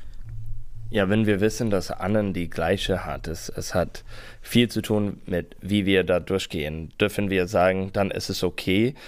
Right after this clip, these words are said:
wenn ich Fehler macht, weil, ähm, äh, und ich meinte nicht, ich denke, äh,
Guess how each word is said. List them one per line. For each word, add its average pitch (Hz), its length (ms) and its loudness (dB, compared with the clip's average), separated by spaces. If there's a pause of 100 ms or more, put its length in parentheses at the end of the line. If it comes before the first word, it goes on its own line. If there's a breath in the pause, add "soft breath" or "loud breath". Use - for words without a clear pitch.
(260 loud breath)
wenn 92 360 2
ich - 200 -4
Fehler 117 260 6
macht, 101 480 -2
weil, 92 600 4
ähm, 87 540 2 (680 loud breath)
äh, - 240 0
und 110 160 4
ich 98 140 0
meinte 110 400 2
nicht, - 640 -4 (220)
ich - 180 0
denke, 98 580 4 (680 loud breath)
äh, 90 420 4